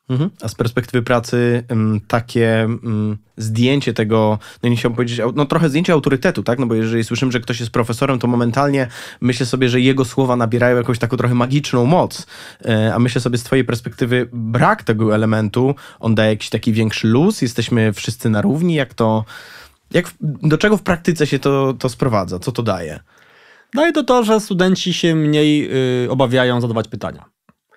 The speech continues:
Speaker 2: Generalnie jak, jak ja mam wykład ze studentami, to duży wysiłek wkładam w to, żeby zmobilizować ich do dyskusji. Ja wręcz, y, mówię studentom, że jak nie chcą być na wykładzie, to mogą wyjść i nie będzie żadnych konsekwencji.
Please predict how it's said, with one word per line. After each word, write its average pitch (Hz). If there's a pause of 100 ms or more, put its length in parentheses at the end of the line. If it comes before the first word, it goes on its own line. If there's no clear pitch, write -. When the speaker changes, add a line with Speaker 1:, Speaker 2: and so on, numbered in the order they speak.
(240)
Speaker 2:
Generalnie 170
jak, 170
jak 139
ja 143
mam 160
wykład 135
ze -
studentami, 120
to 123 (880)
duży 110
wysiłek 123
wkładam 113
w -
to, 160
żeby 127 (240)
zmobilizować 127
ich 123
do 113
dyskusji. - (640)
Ja 123
wręcz, 131
y, 123 (500)
mówię 170
studentom, 120
że 123
jak 120
nie 139
chcą 127
być 120
na 127
wykładzie, 123
to 123
mogą 131
wyjść 104
i 120 (200)
nie 117
będzie 107
żadnych 107
konsekwencji. 101